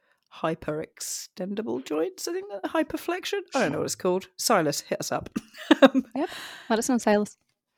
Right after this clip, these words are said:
Speaker 1: So I can, like, pop my thumb in and out. It's
Speaker 2: Oh,
Speaker 1: not very good
Speaker 2: God.
Speaker 1: for a podcast. I'm showing, I'm showing Kate right now, but I can, like,
Speaker 2: This will be good
Speaker 1: just
Speaker 2: video content for one day when we get there. <laughs>
Speaker 1: When we get there,
Speaker 2: God,
Speaker 1: yeah.
Speaker 2: it's so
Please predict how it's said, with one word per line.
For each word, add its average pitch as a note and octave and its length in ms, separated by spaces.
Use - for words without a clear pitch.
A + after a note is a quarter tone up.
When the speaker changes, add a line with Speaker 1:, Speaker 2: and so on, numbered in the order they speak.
Speaker 1:
So F#3+ 420
I G#3+ 120
can, A3 200
like, G3 440
pop - 360
my G#3+ 140
thumb A#3 560
in B3+ 120
and B3+ 120
out. B3+ 200
It's A#3+ 160
Speaker 2:
Oh, - 40
Speaker 1:
not B3 100
very A3+ 120
good A#3+ 120
Speaker 2:
God. - 60
Speaker 1:
for G3 80
a E3+ 40
podcast. E3+ 460
I'm F3 100
showing, F3 560
I'm F#3 80
showing E3+ 320
Kate D3 280
right B2+ 220
now, C#3 340
but A#2+ 140
I B2+ 80
can, D3 180
like, C3+ 300
Speaker 2:
This - 180
will F#3+ 120
be F3 100
good F3 140
Speaker 1:
just D#3+ 100
Speaker 2:
video D#3+ 300
content D#3+ 540
for D#3+ 220
one D#3 240
day D#3+ 200
when D#3+ 180
we E3 120
get E3 280
there. F#3 280
<laughs> - 120
Speaker 1:
When D4+ 80
we D3 60
get D3+ 180
there, D#3 160
Speaker 2:
God, - 240
Speaker 1:
yeah. - 60
Speaker 2:
it's - 160
so A#3 420